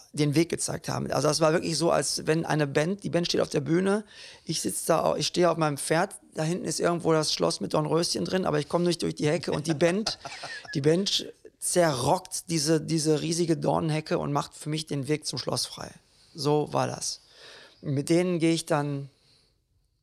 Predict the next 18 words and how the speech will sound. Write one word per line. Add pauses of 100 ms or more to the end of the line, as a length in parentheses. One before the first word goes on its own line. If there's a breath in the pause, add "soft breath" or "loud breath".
(1800)
ja,
Dekaden
später
auf
Tour. (580 loud breath)
Und (140)
da
habe
ich
wirklich
auf
der
Couch
gesessen
und
dachte,
„Andy,
wie,